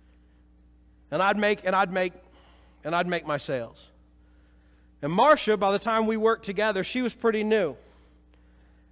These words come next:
And Marcia was still learning the ropes. And Marcia would go up and she'd go, she'd check 'em out. She'd go, "Uh, um,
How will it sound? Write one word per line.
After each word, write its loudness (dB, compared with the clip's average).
And -2
Marcia 4
was 0
still 2
learning 2
the 0
ropes. 2
And 0
Marcia 4
would 0
go 2
up 0
and -4
she'd -4
go, 2
she'd -2
check 0
'em 0
out. 0
She'd -8
go, 2
"Uh, 4
um, 0